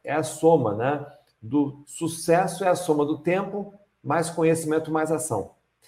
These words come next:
Então, o que eu tô fazendo pra vocês aqui é isso: é te dando metodologia que te ajuda a ganhar mais tempo, te ajuda a acumular mais conhecimento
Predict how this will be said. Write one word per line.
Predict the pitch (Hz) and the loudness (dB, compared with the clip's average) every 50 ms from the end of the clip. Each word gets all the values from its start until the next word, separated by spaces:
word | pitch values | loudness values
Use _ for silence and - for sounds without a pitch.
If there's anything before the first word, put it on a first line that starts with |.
| _ _ _ _ | _ _ _ _
Então, | - 185 202 | 2 2 6
o | |
que | 196 214 | 6 8
eu | 220 | 6
tô | 220 170 | 6 8
fazendo | 160 185 165 156 160 160 156 | 8 8 10 10 8 8 6
pra | 135 143 143 | 4 2 2
vocês | 131 131 127 131 - 127 120 | 2 2 0 0 -2 0 0
aqui | 120 117 - - 156 165 170 165 | 0 -2 -2 -2 -2 -2 -2 -2
é | 165 170 165 | 2 4 4
isso: | 143 123 110 110 - - - 98 - _ _ _ _ _ | 4 4 0 -2 -6 -12 -16 -18 -18 _ _ _ _ _
é | - 131 - - - - _ _ _ _ _ _ _ | 0 0 0 0 -4 -12 _ _ _ _ _ _ _
te | - - 160 | -16 -14 -12
dando | 139 127 151 160 147 135 123 113 104 101 98 98 98 _ _ _ _ | -4 2 2 2 4 2 0 -2 -4 -6 -8 -8 -12 _ _ _ _
metodologia | 110 113 127 135 147 156 160 165 160 165 156 147 156 160 156 151 147 131 110 117 127 131 123 | -10 -8 -6 -4 -4 -4 -4 -4 -2 -2 -2 0 4 4 4 4 4 2 0 -2 -2 -2 -2
que | 127 - 127 | -2 -4 -6
te | - 143 | -4 -4
ajuda | 131 127 139 147 | -2 0 2 0
a | 143 | 2
ganhar | 143 135 131 131 127 | 2 -2 -2 -2 -2
mais | 127 139 147 139 - - | -2 -2 -4 -4 -6 -6
tempo, | - - 165 190 208 196 - 202 202 202 - - _ _ _ _ _ _ _ _ _ _ | 0 0 0 0 0 -2 -4 -4 -4 -4 -10 -18 _ _ _ _ _ _ _ _ _ _
te | _ 175 | _ 0
ajuda | 180 175 170 165 170 165 143 127 156 160 156 135 151 | 0 0 0 -2 -4 -6 -2 0 2 2 2 2 0
a | 139 - 143 | 0 0 -2
acumular | 143 135 135 135 151 147 143 143 143 139 | -4 -4 -4 -6 -6 -4 -2 -2 -2 -2
mais | 131 143 160 185 208 202 - | -2 -2 -2 -2 -4 -4 -6
conhecimento | - 208 202 202 202 190 202 214 202 180 165 165 160 160 175 165 165 - | -8 -6 -2 -2 -2 -2 -4 -6 -4 -2 -2 -2 -2 -4 -6 -8 -8 -10